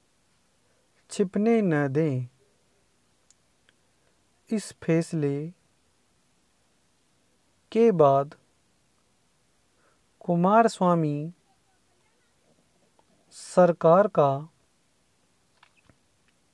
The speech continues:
गिरना तय है। हाँ, स्पीकर इसकी काट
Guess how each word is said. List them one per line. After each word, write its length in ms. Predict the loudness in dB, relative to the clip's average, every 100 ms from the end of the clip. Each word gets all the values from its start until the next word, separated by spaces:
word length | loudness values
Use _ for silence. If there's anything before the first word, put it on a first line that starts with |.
| -12
गिरना 560 | -10 0 2 2 -2 -4 -8 -14 _ _ 2
तय 200 | 4 4 4
है। 160 | 2 0 -4 -12 _ _ _ _ _ _ _ _ _ _ _ _ _
हाँ, 480 | -6 -4 -2 -6 -14 _ _ _ _ _ _ _ _ _ _
स्पीकर 800 | -6 -6 -6 -4 0 -2 -2 -6 -20 _ _ _ _ _ _ _ _ _ _ _ _ -8
इसकी 500 | -8 -10 _ -4 -2
काट 500 | 0 2 2 -2